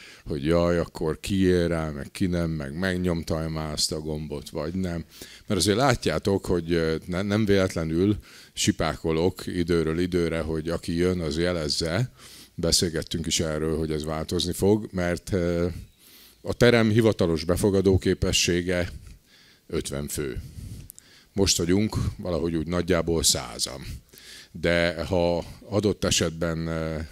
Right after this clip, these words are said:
nehéz elképzelni, de Mihálynál egy még érdekesebb ember jönne, akkor, ö, gyakorlatilag <laughs> majd meglátjátok, hogy miért is van ez így.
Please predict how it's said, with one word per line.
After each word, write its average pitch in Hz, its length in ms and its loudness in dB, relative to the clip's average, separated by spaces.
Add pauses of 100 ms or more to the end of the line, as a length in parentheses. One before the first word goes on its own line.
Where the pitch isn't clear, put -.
(1040)
nehéz 71 360 -4
elképzelni, 69 840 -6 (500)
de 80 120 -8
Mihálynál 82 520 -4
egy 82 80 -2
még 95 320 0
érdekesebb 71 720 -8
ember - 340 -16
jönne, 92 480 -4 (600)
akkor, 107 440 2
ö, 95 360 4 (840)
gyakorlatilag 131 880 6 (880)
<laughs> - 880 -14
majd 143 300 4
meglátjátok, 90 720 2
hogy 87 120 -2
miért 82 200 0
is 80 120 -2
van 87 120 -6
ez 73 140 -6
így. 67 200 -8